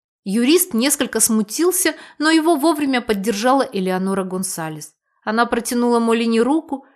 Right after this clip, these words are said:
и когда он подошёл к ней и взял её пальцы в свою ладонь, приникла к нему в поцелую,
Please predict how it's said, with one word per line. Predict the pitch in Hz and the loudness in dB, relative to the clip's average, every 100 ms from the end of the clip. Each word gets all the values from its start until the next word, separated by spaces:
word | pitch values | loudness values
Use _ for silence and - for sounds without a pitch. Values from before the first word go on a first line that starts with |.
| _ - | _ -4
и | |
когда | 269 277 294 | -2 2 4
он | 277 | 4
подошёл | 277 247 269 - 330 | 2 2 2 2 0
к | 320 196 | 0 -4
ней | 185 165 - _ | -4 -4 -8 _
и | 220 | -4
взял | 208 247 240 | 2 4 4
её | 233 233 | 2 4
пальцы | 233 233 - 202 | 4 2 -2 -4
в | |
свою | - 220 220 | -2 0 2
ладонь, | 220 208 247 254 - _ _ _ | 2 2 -2 -4 -10 _ _ _
приникла | 269 294 311 277 214 | 0 0 0 -2 -4
к | 196 | -2
нему | 196 202 | 0 -2
в | - | -4
поцелую, | 196 - - 202 196 180 170 | -6 -4 -2 -2 -2 -4 -6